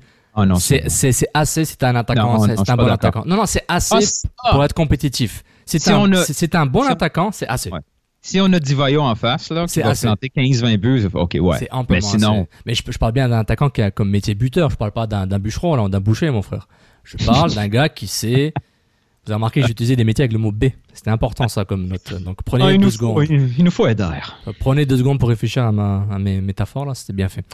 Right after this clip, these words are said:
Speaker 2: Mais, Nilton, ce qui est important,
Speaker 1: Ok.
Speaker 2: euh, bah, ce qui est important, on le sait déjà. Ce qu'il ne faut pas oublier, c'est que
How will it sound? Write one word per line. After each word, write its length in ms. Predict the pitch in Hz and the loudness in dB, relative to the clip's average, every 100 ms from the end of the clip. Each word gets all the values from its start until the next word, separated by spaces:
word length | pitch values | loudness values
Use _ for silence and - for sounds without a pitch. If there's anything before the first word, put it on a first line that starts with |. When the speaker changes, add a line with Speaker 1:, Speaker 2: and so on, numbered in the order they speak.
| - - - | -16 -16 0
Speaker 2:
Mais, 380 | 135 262 247 320 _ _ _ _ - - - | 2 2 0 -6 _ _ _ _ -20 -20 -8
Nilton, 360 | 104 95 98 180 - _ - - | -4 0 0 -2 -6 _ -20 -20
ce 120 | - | -8
qui 100 | 104 | -4
est 40 | |
important, 680 | 110 - 107 90 135 120 101 | -4 -2 -2 -2 -4 -4 -4
Speaker 1:
Ok. 60 | 95 | -8
Speaker 2:
euh, 400 | 95 131 - - - - - | -12 -10 -12 -12 -12 -14 -8
bah, 220 | 90 - - - _ - - - | -6 -6 -10 -20 _ -20 -20 -12
ce 60 | - | -4
qui 60 | |
est 20 | |
important, 220 | 98 98 95 | -2 0 0
on 20 | |
le 60 | |
sait 100 | - | 0
déjà. 340 | 98 98 123 165 - _ _ _ | 2 2 2 0 -6 _ _ _
Ce 140 | - | -8
qu'il 80 | 123 | -6
ne 40 | |
faut 140 | 107 113 | -2 0
pas 140 | 127 | 2
oublier, 260 | 113 101 135 | 2 2 0
c'est 180 | - 98 | 0 -2
que 380 | 98 95 95 | 0 0 -2